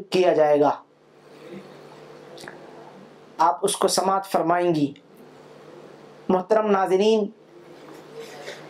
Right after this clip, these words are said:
رکوع میں اپنے ہاتھوں کو گھٹنوں سے ملانا یعنی پکڑنا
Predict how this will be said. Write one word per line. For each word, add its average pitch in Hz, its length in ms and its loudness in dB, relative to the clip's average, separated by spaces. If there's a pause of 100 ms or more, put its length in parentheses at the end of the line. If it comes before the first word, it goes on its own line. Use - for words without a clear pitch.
(120)
رکوع 185 320 4
میں 226 240 4 (1500)
اپنے 190 300 2
ہاتھوں 180 400 0
کو 214 160 0 (200)
گھٹنوں 190 380 0 (100)
سے 190 120 6 (960)
ملانا 196 440 2 (300)
یعنی 170 260 2
پکڑنا 190 480 0